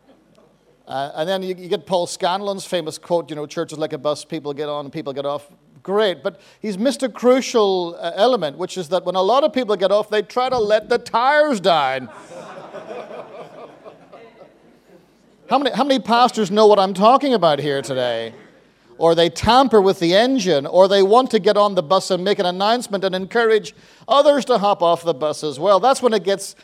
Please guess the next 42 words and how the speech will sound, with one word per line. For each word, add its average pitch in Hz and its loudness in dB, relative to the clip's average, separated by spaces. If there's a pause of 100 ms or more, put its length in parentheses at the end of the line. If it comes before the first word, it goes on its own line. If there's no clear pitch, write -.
(200)
complicated. 165 -2 (640)
You're 208 -2
dealing 247 2
with 214 0
people, 220 0
and 180 -4
people 220 -2
are 214 0
complex. 208 -2
And 208 -6 (300)
the, 202 -10
the 196 -4
challenge, 262 0
and 196 -6
this 233 -4
is 254 -8
where 233 4
it 226 -2
gets 208 -4
really 254 0
tough 262 -6
when 233 -6
you're 208 -2
a 208 -4
pastor, 226 -6
because 185 -8 (300)
our 240 2
challenge 214 -4
is 170 -10
we've 175 -6
got 180 2
to 170 2
love 220 2
people. 196 -6 (320)
But 180 -6
when 190 -2
people 240 0
abuse 185 -4
you 120 -10
and 165 0
hurt 226 0
you 127 -6